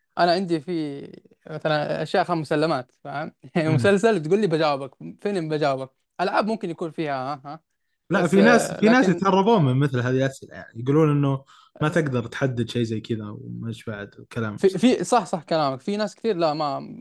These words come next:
Speaker 1: يقول لك: "صعب علي، لا أفكر، ما أفكر". أنا already فكرت في الموضوع وحسمتها وقعدت مع نفسي.
Speaker 2: صح.
Speaker 1: يا أخي، لأنه شوف، Game of Thrones، يعني، صراحة، شوف، في،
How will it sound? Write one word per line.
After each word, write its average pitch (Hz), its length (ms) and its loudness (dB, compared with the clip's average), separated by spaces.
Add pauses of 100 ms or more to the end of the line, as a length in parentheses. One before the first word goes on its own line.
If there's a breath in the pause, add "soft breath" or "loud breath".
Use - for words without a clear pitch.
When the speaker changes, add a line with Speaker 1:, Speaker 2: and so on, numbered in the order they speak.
(200)
Speaker 1:
يقول 160 160 0
لك: 180 100 0
"صعب 175 300 0
علي، 180 220 0
لا 175 200 0
أفكر، 175 400 -10
ما 160 100 -10
أفكر". 196 320 -10
أنا 220 260 0
already 190 100 -2
فكرت 170 280 -2
في - 60 -12
الموضوع 160 420 0
وحسمتها 190 600 -4
وقعدت 160 500 -2
مع 165 120 -4
نفسي. 190 400 -8 (200)
Speaker 2:
صح. 135 320 -4
Speaker 1:
يا 156 60 0
أخي، 175 120 -4
لأنه 214 220 0
شوف، 170 420 -4 (200)
Game 202 220 0
of - 20 -8 (100)
Thrones، 180 400 -4 (640)
يعني، 143 480 -8 (520)
صراحة، 160 760 2
شوف، - 320 -2 (280)
في، 240 220 4